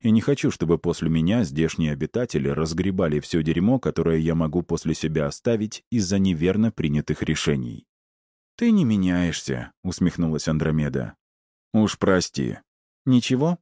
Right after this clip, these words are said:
такой ты мне и нравишься», голос ии прозвучал очень грустно. «Сколько памяти ты уже восстановила?» «Восемьдесят семь процентов». «Хм, оперативно». «Ага, вот только дальше начинаются какие-то странные блоки».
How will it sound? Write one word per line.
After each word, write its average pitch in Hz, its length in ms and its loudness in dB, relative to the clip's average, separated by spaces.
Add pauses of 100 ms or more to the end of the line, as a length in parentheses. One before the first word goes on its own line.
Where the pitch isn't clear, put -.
такой 117 340 0
ты 120 140 -2
мне 113 200 4
и - 160 -2
нравишься», 113 720 0 (240)
голос 85 440 2
ии 113 360 -2
прозвучал 87 760 0
очень 85 360 0
грустно. 73 580 -2 (600)
«Сколько 147 400 0
памяти 107 420 0
ты 85 100 0
уже 80 220 0
восстановила?» 73 800 -2 (260)
«Восемьдесят 131 760 0
семь 101 300 0
процентов». 76 720 -2 (360)
«Хм, 87 320 2
оперативно». 85 800 0 (480)
«Ага, 135 460 2
вот 110 180 2
только 120 280 0
дальше 127 300 0
начинаются 104 600 0
какие-то 120 360 -2
странные 131 500 0
блоки». 90 600 0